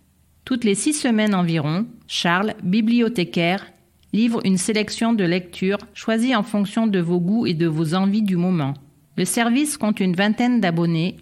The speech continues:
et ne demande qu'à s'étendre. Au-delà de maintenir l'accès à la lecture de bénéficiaires généralement âgés et dépendants, ce service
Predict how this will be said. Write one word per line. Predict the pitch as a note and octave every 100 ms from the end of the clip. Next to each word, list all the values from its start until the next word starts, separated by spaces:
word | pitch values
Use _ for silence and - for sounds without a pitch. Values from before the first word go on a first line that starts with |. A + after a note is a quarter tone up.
| -
et | F3
ne | E3+
demande | E3 F#3+ G3+ G#3+
qu'à | - G#3+
s'étendre. | - F#3 D3+ C#3+ C3+ C3 - _ _ _ _
Au-delà | - E3 G3 A3+ A#3
de | F3+
maintenir | F#3 A#3 A#3+ G#3+ F#3 E3
l'accès | F3+ - -
à | F#3+
la | D#3
lecture | E3+ F3+ - A3 F3+
de | D#3
bénéficiaires | E3+ F3 E3+ F3 D3+ - E3+ D#3
généralement | D#3 D#3+ D3+ D3+ D3+ D3
âgés | F3 F3+ G#3 A3+ -
et | D#3+
dépendants, | C#3+ C#3+ F3 F#3 G#3 B3 B3 - _ -
ce | - A3
service | - B3 A#3 C4+ C#4